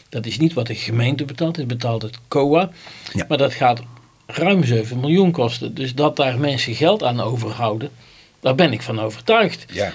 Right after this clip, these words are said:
Speaker 1: En, en als het over dit soort bedragen gaat, en het gaat hier dan over vierhonderd vluchtelingen op een totaal van, van vijftig tot, tot honderd, een kleine honderdduizend die opgevangen moeten worden. Dus reken maar uit over welke bedragen dat het gaat. Eh,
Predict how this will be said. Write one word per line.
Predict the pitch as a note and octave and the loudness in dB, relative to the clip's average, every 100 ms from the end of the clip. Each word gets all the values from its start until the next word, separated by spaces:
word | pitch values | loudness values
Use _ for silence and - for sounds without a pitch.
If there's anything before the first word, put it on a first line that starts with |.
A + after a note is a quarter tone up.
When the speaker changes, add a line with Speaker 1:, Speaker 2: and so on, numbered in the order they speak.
| - | -4
Speaker 1:
En, | D3+ D3+ | 2 2
en | E3+ E3+ | 4 4
als | D#3+ | 4
het | D3 | 4
over | D3+ C3 | 2 2
dit | D3 F#3 | 0 -2
soort | - A#2 | 0 -2
bedragen | A#2+ D3 G3 C#3 A2+ | -2 2 2 2 -2
gaat, | A#2+ | -2
en | D#3+ D3+ | -2 -2
het | C#3+ | -4
gaat | - D#3+ - | 0 0 2
hier | D3+ | -2
dan | C3 C3+ | 0 0
over | A#2+ A#2+ | -2 0
vierhonderd | F3+ G#3+ F#3 C#3 | 2 2 2 0
vluchtelingen | - F#3 E3+ F#3 F#3 F#3+ - - - - - | -2 -4 -2 -2 0 0 -4 -18 -18 -18 -4
op | - E3+ | 0 2
een | D#3+ B2 | 0 0
totaal | C3+ A#2+ C3 D3 F3+ | -2 0 2 4 4
van, | D3 C3+ C3 | 2 0 -2
van | B2 C3+ | -4 -6
vijftig | A#2+ C#3 B2 - D#3+ | -2 -2 -2 -4 -10
tot, | - B2+ - | -6 -8 -8
tot | C#3 B2 | -8 -4
honderd, | C#3 C3+ A#2+ - | -2 -2 -4 -8
een | D#3+ | 0
kleine | D3 C3 B2 | 0 2 -2
honderdduizend | C3 B2+ A#2 B2+ A#2+ A#2 | -2 0 2 2 0 0
die | G3 | 0
opgevangen | G3+ F#3 E3+ C#3+ C3+ | 2 2 2 0 -2
moeten | C3 C3 | -4 0
worden. | B2+ A2+ - - - - | -2 -2 -8 -16 -16 -2
Dus | E3+ | 0
reken | D#3 F#3+ E3+ C#3+ | 4 2 2 -2
maar | C3+ | 0
uit | E3+ E3 | 2 2
over | D3+ C#3 | 0 0
welke | D#3+ C#3+ A#2 | 2 2 -2
bedragen | A#2 C3 D#3+ A3 E3+ | -4 0 2 2 0
dat | B2+ | -4
het | A2+ - | -6 -4
gaat. | A2 B2 - - - - - | 0 -2 -2 -20 -20 -20 -10
Eh, | - | -2